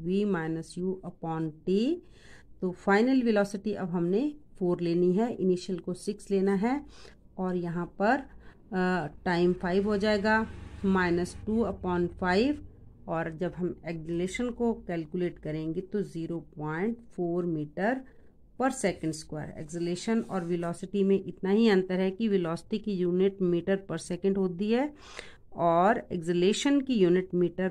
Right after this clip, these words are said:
per second square होती है। डियर स्टूडेंट्स, जब हमारा एक्सेलरेशन नेगेटिव में आ जाए तो वो एक्सेलरेशन नहीं, वो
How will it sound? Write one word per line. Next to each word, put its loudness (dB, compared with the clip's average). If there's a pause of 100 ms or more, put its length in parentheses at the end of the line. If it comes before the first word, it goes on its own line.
(120)
per -6
second -2
square 2
होती 0
है। 2 (440)
डियर 0
स्टूडेंट्स, 0 (1300)
जब 0
हमारा -2
एक्सेलरेशन -4
नेगेटिव 0
में 4
आ -4
जाए -4
तो -6
वो -4
एक्सेलरेशन -6
नहीं, -2
वो -4